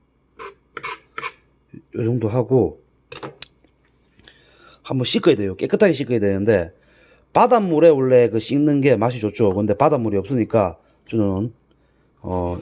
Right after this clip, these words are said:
일반 생수에 씻을게요. 요렇게 놓고 요 안쪽에요. 안쪽에 손을 넣어가지고 면장갑을 끼시면 더 좋고요. 깨끗하게 씻어줘야 됩니다.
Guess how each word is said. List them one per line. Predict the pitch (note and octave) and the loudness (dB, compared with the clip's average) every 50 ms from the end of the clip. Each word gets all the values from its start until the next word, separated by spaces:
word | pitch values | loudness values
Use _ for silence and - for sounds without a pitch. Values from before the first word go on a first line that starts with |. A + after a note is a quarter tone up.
| - | -8
일반 | G#2+ G#2+ A2 A2+ G#2 F#2+ F2 F2 F#2+ | -8 -4 -2 -2 -2 -2 -4 -6 -8
생수에 | - - G3 F#3+ D#3+ - A#2+ G2+ | -2 0 0 0 0 0 -2 -2
씻을게요. | F#2+ - - G#2+ A2 C3 C3 - A#2 G2 F2 E2 E2+ F#2 F#2 - | -2 -4 -8 -6 -6 -6 -4 -2 0 0 0 -2 -6 -8 -6 -4
요렇게 | A#2+ C3 C3 - A#2+ | -4 -4 -4 -4 -4
놓고 | B2 C3 C3 - D3 C#3 G#2 E2+ - _ _ _ _ _ _ _ _ _ _ _ _ _ _ _ _ _ _ _ _ _ _ - | -4 -4 0 2 2 2 2 0 -4 _ _ _ _ _ _ _ _ _ _ _ _ _ _ _ _ _ _ _ _ _ _ 2
요 | C3+ C3+ - | 2 2 2
안쪽에요. | - F#3 G3 F#3+ - G3 D3 A#2+ G#2 F#2+ F2 F2+ F#2+ G2+ G#2+ - _ _ _ _ _ - _ _ _ _ _ - _ _ _ _ _ _ _ _ | 2 0 0 2 2 2 2 4 2 2 0 -2 -4 -6 -8 -12 _ _ _ _ _ -20 _ _ _ _ _ -20 _ _ _ _ _ _ _ _
안쪽에 | - - F3 E3 F#3 D#3 | -2 -2 0 2 0 0
손을 | C#3+ - F#3+ F#3 F3 | 0 2 2 4 6
넣어가지고 | E3+ D#3+ C3+ B2+ A#2+ G#2 G#2+ G#2+ - B2 A2 F#2 E2 F2 - _ _ _ _ _ _ _ _ _ _ | 6 6 6 4 2 2 -2 -6 -2 -2 -2 -2 -2 -6 -12 _ _ _ _ _ _ _ _ _ _
면장갑을 | G2 A#2+ B2+ C#3+ C#3 F#3+ F3 E3+ E3 C3+ B2 A2+ | 0 0 2 4 4 4 4 4 2 2 0 -6
끼시면 | - - D3+ D3+ C#3+ A#2 | -6 -8 -4 -4 -2 -2
더 | G#2 G2 | 0 -2
좋고요. | F#2 F#2 - - F#2+ F2 | -2 -4 -4 -4 -4 -4
깨끗하게 | - - A2 - - - G3+ D#3 | -2 -4 -4 -2 2 0 0 0
씻어줘야 | B2+ - - G#2 F#2+ G2 F#2 | 0 -6 -8 -6 -6 -4 -6
됩니다. | F2 E2+ E2+ E2 E2+ D#2+ D#2+ F2 G2 | -6 -6 -8 -8 -10 -10 -12 -14 -14